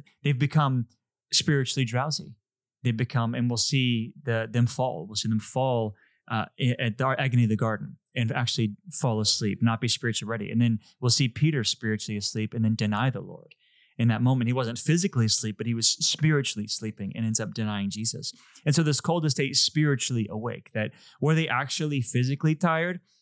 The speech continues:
Uh, very possibly. It was a hard climb up a mountain, but in the middle of this moment, it, it, they're spiritually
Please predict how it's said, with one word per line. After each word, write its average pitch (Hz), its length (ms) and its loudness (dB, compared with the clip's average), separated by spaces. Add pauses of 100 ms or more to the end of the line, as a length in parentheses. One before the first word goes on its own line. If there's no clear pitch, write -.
(160)
Uh, 131 100 2
very 165 160 4
possibly. 110 540 -2
It 104 40 -2
was 110 80 -4
a 107 60 -6
hard 113 240 -2
climb 117 200 0
up 101 120 -4
a - 40 -8
mountain, 101 400 -4
but 104 200 -6 (280)
in 139 120 4
the 143 80 6
middle 147 220 4
of 131 60 -2
this 120 180 2
moment, 123 480 0 (360)
it, 127 180 -2
it, - 120 -14 (200)
they're 123 160 2
spiritually 104 1040 0